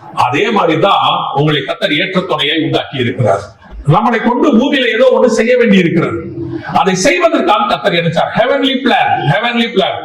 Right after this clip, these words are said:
அந்த ரெண்டு பேரும் உட்கார்ந்து ஜெபம் பண்ணி கேட்கணும், "ஆண்டவரே, எதுக்கு எங்களை இணைச்சீங்க?" அந்த இணைச்சதை நீங்க தேவன் சித்தத்தோட அதை, அதை செய்ய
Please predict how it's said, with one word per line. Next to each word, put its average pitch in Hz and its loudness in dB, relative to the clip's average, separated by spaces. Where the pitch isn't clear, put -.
அந்த 226 2
ரெண்டு 240 2
பேரும் 330 2
உட்கார்ந்து 254 2
ஜெபம் 247 2
பண்ணி 226 2
கேட்கணும், 202 -2
"ஆண்டவரே, 202 2
எதுக்கு 196 4
எங்களை 170 4
இணைச்சீங்க?" 160 0
அந்த - 0
இணைச்சதை 302 0
நீங்க 233 -2
தேவன் 269 2
சித்தத்தோட 254 2
அதை, 262 2
அதை 214 0
செய்ய 247 2